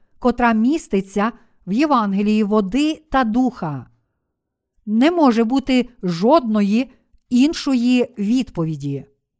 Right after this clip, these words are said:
Проте навіть до сьогодні є люди,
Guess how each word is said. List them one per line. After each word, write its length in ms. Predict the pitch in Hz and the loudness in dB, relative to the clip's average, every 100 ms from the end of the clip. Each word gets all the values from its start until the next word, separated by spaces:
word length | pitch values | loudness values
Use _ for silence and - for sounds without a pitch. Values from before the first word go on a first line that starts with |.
| _ _ _ _ _ _ | _ _ _ _ _ _
Проте 640 | 226 233 233 247 240 226 220 | 2 2 4 2 4 2 -2
навіть 500 | 214 226 233 226 196 | -4 0 0 -2 -2
до 160 | 180 220 | 2 2
сьогодні 840 | - 220 175 233 277 180 175 196 - _ - | 2 0 2 2 0 0 -2 -4 -8 _ -10
є 280 | 185 269 311 | -2 0 0
люди, 500 | 214 175 175 254 | 0 0 0 -2